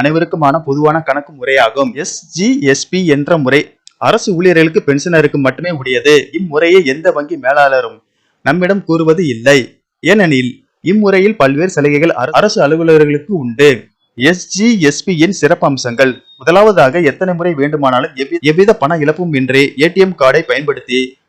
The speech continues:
பணம் எடுத்துக் கொள்ளலாம். எவ்வித சர்வீஸ் சார்ஜும் இ-, இதற்கு எடுக்கப்படுவதில்லை.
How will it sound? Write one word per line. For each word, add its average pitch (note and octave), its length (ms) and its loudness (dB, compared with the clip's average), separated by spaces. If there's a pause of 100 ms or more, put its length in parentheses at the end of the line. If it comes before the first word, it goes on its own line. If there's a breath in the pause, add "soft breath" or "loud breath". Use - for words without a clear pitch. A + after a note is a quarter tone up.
பணம் E3+ 240 0
எடுத்துக் E3 340 -4
கொள்ளலாம். B2 480 0
எவ்வித F3 340 0
சர்வீஸ் D3 480 -2
சார்ஜும் C3 320 -2
இ-, C#3 80 -14 (100)
இதற்கு E3+ 360 -4
எடுக்கப்படுவதில்லை. D3 1080 2